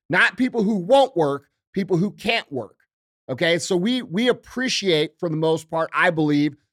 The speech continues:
the American people, the tax-paying citizens of this country, can appreciate that we have to find a solution for the people that can't pay tax or don't have the opportunity to have a job. We all understand that. So don't twist my fucking words and try to make me into some fucking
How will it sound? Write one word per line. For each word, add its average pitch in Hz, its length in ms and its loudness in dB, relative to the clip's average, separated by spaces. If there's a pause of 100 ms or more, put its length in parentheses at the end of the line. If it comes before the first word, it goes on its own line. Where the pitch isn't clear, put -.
the 151 80 0
American 165 400 0
people, 151 520 -2 (180)
the 135 60 -4
tax-paying 180 760 -2
citizens 147 480 -6
of 139 120 -4
this 131 100 -8
country, 143 480 -6 (280)
can 185 140 0
appreciate 180 800 -2 (260)
that 160 200 -2
we 220 240 0
have 196 260 0
to 180 100 -6
find 185 300 -2
a 151 40 -4
solution 175 520 -4
for 156 140 -6
the 139 80 -4
people 170 480 -6 (220)
that 156 200 -6
can't 175 320 -8
pay 165 180 -2
tax 139 460 -8 (200)
or 147 320 -2
don't 185 200 2
have 175 160 0
the 156 120 0
opportunity 156 680 -2
to 139 80 -2
have 139 220 -4
a 127 40 -6
job. 113 380 -6 (260)
We 175 140 0
all 214 220 4
understand 175 680 0
that. 90 160 -12 (320)
So 165 140 -4
don't 202 160 0
twist - 340 -2
my 160 120 -4
fucking 175 380 -4
words 156 320 0
and 139 80 -8
try 156 160 -6
to 143 80 -2
make 156 200 -2
me 147 120 -2
into 143 120 -4
some 147 200 -6
fucking 139 440 -6